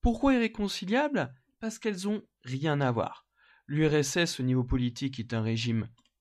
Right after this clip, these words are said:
quasi totalitaire, avec de la propagande, de la censure,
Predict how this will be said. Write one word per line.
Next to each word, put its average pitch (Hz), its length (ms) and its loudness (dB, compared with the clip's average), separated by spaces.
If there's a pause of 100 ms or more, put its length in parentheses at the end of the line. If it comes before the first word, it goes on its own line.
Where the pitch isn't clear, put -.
(220)
quasi 117 360 0
totalitaire, 175 880 -2 (400)
avec 127 560 0
de 117 120 -2
la 113 140 4
propagande, 185 720 0
de 135 100 -2
la 110 160 2
censure, 185 680 -4